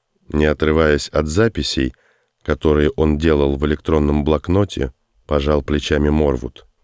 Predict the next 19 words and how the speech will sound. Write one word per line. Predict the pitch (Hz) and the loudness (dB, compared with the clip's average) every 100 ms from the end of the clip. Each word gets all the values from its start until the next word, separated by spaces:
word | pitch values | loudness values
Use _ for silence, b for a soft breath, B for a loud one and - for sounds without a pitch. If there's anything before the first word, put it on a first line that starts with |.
| _ _ _ _ _ _ _ | _ _ _ _ _ _ _
"Стинов | - - 78 82 82 | -14 -2 0 2 0
куда-то | - 78 78 76 | -2 0 0 0
запропастился. | 73 76 76 78 - 73 73 - 69 65 _ _ _ _ _ _ | -2 -4 -2 -2 -2 -2 -2 -2 -4 -4 _ _ _ _ _ _
Тейнер | 73 71 71 71 | 0 0 0 0
не | 73 | 0
желает | 71 71 73 71 | 0 0 0 0
ничего | 76 - 76 73 | -2 -4 -4 -2
толком | 76 73 76 76 | 0 -2 0 -2
объяснить". | 73 76 - 71 67 - _ _ _ _ | 0 -2 -2 -2 -2 -10 _ _ _ _
Плавным | - 69 69 69 | -4 -2 0 -2
движением | 69 71 71 67 69 | -2 -2 0 0 0
руки | 67 69 - 98 b b b - | -2 -6 -6 -6 b b b -6
Горидзе | 71 69 76 78 82 | -2 0 0 0 -2
изобразил | 76 76 71 73 71 69 | 0 -2 0 0 0 -4
в | |
воздухе | 69 76 78 82 76 | -2 -2 -2 -4 -4
большой | 69 73 69 80 73 | -2 -2 -2 -2 -2
вопросительный | 71 73 67 78 73 73 76 | -2 -4 -4 -6 -4 -2 -2
знак. | 71 71 64 - | -2 -4 -6 -10